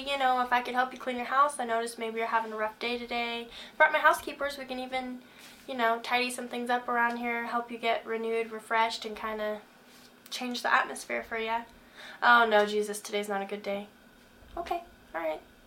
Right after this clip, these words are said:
He's gonna keep showing up,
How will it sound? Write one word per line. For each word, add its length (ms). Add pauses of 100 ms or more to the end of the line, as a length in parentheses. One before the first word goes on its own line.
(800)
He's 260
gonna 260
keep 280
showing 420
up, 220